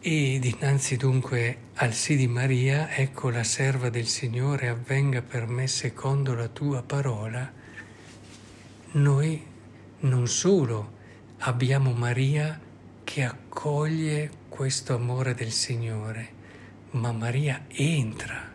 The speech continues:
in questo orizzonte di Dio e tutta la vita di Maria è per far comprendere all'uomo questa passione che Dio ha per lui.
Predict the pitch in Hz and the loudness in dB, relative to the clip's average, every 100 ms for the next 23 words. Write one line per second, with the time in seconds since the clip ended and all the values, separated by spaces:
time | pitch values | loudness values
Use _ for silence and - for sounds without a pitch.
0 | - - - - - 135 127 - 165 156 | -20 -20 -20 -14 0 2 2 2 0 0
1 | - 127 127 123 - 143 160 165 147 131 | 0 0 0 0 2 2 2 0 0 0
2 | 127 123 110 110 - - - - - - | 0 0 -2 -6 -10 -18 -20 -20 -20 -8
3 | - 139 - 247 254 - 139 131 127 196 | -2 -2 2 2 4 2 2 4 4 4
4 | - 135 135 123 110 113 120 147 175 175 | 2 2 4 4 0 -2 0 2 2 0
5 | - - - - - - - - - 135 | -4 -18 -20 -20 -20 -20 -20 -14 -2 2
6 | 139 165 - - - - - - - - | 2 -2 -8 -18 -20 -20 -20 -20 -20 -10
7 | - 135 120 - 160 160 151 131 - 143 | 0 0 0 -4 -2 0 0 -2 -2 -2
8 | 123 127 139 160 156 135 123 120 117 117 | 0 -2 0 2 2 0 0 0 0 0
9 | 127 143 160 175 180 180 180 - - - | 0 2 2 2 2 0 -6 -16 -20 -20
10 | - - 131 - - - - 117 - - | -12 -2 0 0 -2 -6 -4 -2 -2 2
11 | 143 160 175 156 135 117 123 143 117 127 | 2 4 0 0 -2 0 0 0 0 -4
12 | - 123 127 117 107 101 107 - | -4 -4 -4 -6 -8 -10 -12 -14